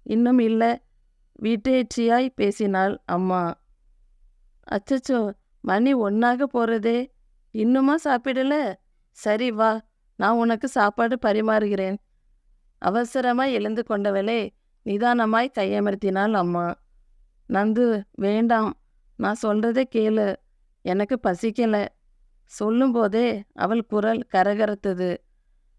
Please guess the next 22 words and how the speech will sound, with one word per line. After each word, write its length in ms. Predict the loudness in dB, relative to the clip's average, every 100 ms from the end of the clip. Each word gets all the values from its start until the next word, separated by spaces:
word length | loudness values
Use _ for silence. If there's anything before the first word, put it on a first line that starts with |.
| _ -2
கண்களின் 520 | 0 2 4 4 2
ஓரம் 520 | 2 0 2 0 -2 -4
நீர் 300 | 0 0 0
கட்டிக்கொள்ள, 720 | -4 -2 -4 0 2 2 2 -2 _ _ _ _
மேற்கொண்டு 840 | -2 0 0 0 0 2 0 -2 -6 _
பேச 360 | 0 0 0 0
முடியாமல் 720 | 0 0 0 0 0 0 -6 _ _ _
தலையை 400 | -2 0 2 0
குனிந்து 380 | 0 0 0 -2
கொண்டாள் 480 | -2 0 2 0 -4
அவள். 440 | -4 -2 0 -4 -8 _ _ _ _ _ _ _
கண்களிலிருந்து 1080 | -4 0 2 2 2 0 0 0 0 -2 -6
இரண்டு 400 | -6 -2 0 0
சொட்டு 300 | -2 -4 -4
கண்ணீர் 500 | -2 -2 0 -2 -4 -10 _ _ _ -2
தரையில் 460 | 0 2 2 2
விழுந்து 600 | 0 0 0 2 0 -2 -6 -6
சிதறியது. 640 | -2 0 0 0 -2 -4 -6 _ _ _ _ _ _
அவளின் 520 | -4 -2 2 2 2 0
இந்த 200 | 0 -2
செய்கை 640 | -2 0 0 0 0 -2
நந்தினிக்கு 800 | -4 -2 0 2 0 0 0 0